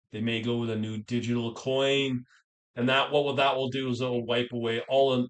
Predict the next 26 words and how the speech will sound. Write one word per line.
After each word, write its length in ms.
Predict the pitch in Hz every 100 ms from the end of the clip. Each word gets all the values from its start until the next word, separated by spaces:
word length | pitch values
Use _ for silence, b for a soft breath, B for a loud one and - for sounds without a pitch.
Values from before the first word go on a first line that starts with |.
| -
national 540 | 120 113 - 117 104
debt. 280 | 101 117 120
So 140 | - 131
that's 160 | 113
probably 320 | - 143 135 120
why 200 | 113 113
they've 120 | 107
been 120 | 104
spending 520 | - - - 120 117
like 240 | 107 104 -
drunken 380 | 120 113 110
sailors, 480 | - 165 180 139 123
because 440 | - 123 123 120 117
they 160 | 123
knew, 440 | 120 127 143 123 107 _ _ _ _ _ _
uh, 200 | 110 104
this 200 | 113 120
was 120 | 123 -
coming 500 | 135 131 117 104 - _
and 100 | 113
that 160 | 113 107
would 120 | 107
wipe 280 | 107 113 104
out 220 | 110 -
their 180 | 107 95
debt. 300 | 117 107